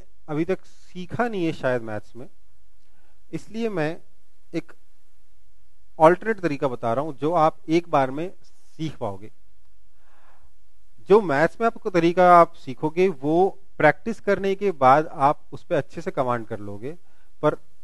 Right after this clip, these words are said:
अभी मैं physics में उसकी practice नहीं करा सकता, इसलिए मैं दूसरा तरीका बता रहा हूं। हमारे पास ये question है कि टी स्क्वायर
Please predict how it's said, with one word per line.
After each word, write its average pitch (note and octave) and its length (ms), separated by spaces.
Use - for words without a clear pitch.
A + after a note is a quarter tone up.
अभी E3 180
मैं G#3+ 140
physics D#3+ 360
में F#3+ 80
उसकी F3 200
practice - 460
नहीं F#3 120
करा A#2 180
सकता, - 280
इसलिए C#3 240
मैं C#3+ 120
दूसरा C3+ 240
तरीका A2 280
बता F#2+ 240
रहा F2 100
हूं। - 80
हमारे G#3+ 260
पास B3+ 240
ये G3+ 120
question D3 380
है D3 180
कि C3 240
टी G#3+ 220
स्क्वायर A#2+ 640